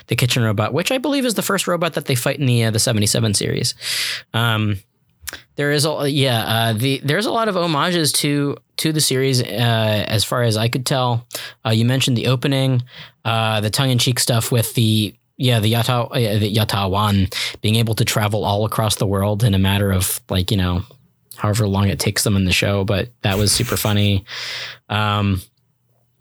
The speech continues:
uh, Omochama, uh, every, every, every catchphrase is in there. Uh, yeah, whenever Omochama sa-, uh, uh, Omochama talks, you know, ends a sentence with, uh, "De-, Dakaron,"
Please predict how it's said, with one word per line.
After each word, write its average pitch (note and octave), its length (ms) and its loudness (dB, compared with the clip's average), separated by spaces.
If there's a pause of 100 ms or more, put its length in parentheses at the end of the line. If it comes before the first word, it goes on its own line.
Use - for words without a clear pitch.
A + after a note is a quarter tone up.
(400)
uh, A2 420 0
Omochama, B2+ 800 2
uh, G#2+ 440 2 (220)
every, C#3 300 0
every, G#3 280 0
every F#3 220 0
catchphrase D3 600 0
is C3+ 140 2
in C3+ 140 2
there. B2+ 420 2 (320)
Uh, G#2 520 0
yeah, B2 220 2
whenever A2+ 300 2
Omochama A#2+ 400 0
sa-, A#2+ 140 0
uh, G#2 720 0
uh, - 420 -4
Omochama B2 680 0
talks, A#2+ 440 -2
you B2+ 100 2
know, A2+ 160 2
ends A#2 400 0 (100)
a G#2+ 60 0
sentence A#2 280 2
with, G#2+ 140 2 (240)
uh, G#2 340 2 (220)
"De-, A#2 180 2
Dakaron," G#2+ 720 0